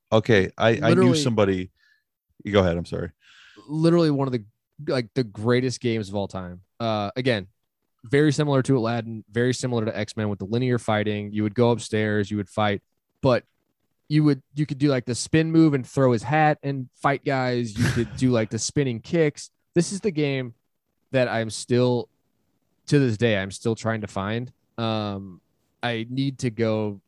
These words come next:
Speaker 2: I, I guess I just need to look online because I've looked at so many, like, secondary resell it markets for, like, but I, uh, and then just nobody has it.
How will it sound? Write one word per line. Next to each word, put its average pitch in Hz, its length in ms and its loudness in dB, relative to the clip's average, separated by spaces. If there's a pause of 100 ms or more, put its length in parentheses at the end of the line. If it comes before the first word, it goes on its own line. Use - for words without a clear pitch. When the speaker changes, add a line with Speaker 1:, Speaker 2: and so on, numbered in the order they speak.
(140)
Speaker 2:
I, 123 200 -4
I 123 80 -4
guess 156 160 -2
I 190 60 0
just 143 140 0
need 120 60 -4
to 107 60 -2
look 104 140 0
online 92 340 -4
because - 140 -8
I've 135 180 2
looked 131 160 -2
at 117 100 -6
so 127 260 0
many, 120 240 -2
like, 101 180 -4 (360)
secondary 113 540 0
resell 107 400 -2
it 98 60 -8
markets 120 380 -4
for, 113 140 -4
like, 104 220 -4 (380)
but 139 100 4
I, 139 100 4 (520)
uh, 80 180 -14 (180)
and 143 120 -2
then 127 120 0
just 107 180 -10
nobody 113 320 2
has 104 220 -2
it. 123 160 -4